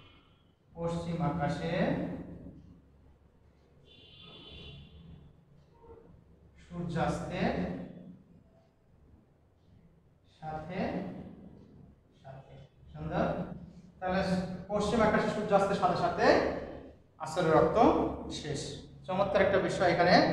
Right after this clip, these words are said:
আমরা পেয়ে গেলাম, যে কখন সময় শেষ এবং কখন সময় শুরু। প্রিয় শিক্ষার্থীরা, একটা জিনিস তোমরা সবাই খেয়াল করো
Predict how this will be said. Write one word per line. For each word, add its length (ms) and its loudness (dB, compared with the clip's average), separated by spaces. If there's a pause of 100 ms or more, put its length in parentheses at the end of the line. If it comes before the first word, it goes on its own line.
(280)
আমরা 240 6
পেয়ে 240 6
গেলাম, 260 10 (560)
যে 180 -2 (280)
কখন 240 6
সময় 340 6 (120)
শেষ 220 6
এবং 260 4
কখন 260 2
সময় 260 6 (500)
শুরু। 220 -2 (1500)
প্রিয় 180 2
শিক্ষার্থীরা, 580 8 (480)
একটা 180 -2
জিনিস 320 -2
তোমরা 180 0
সবাই 240 4 (100)
খেয়াল 180 6
করো 300 8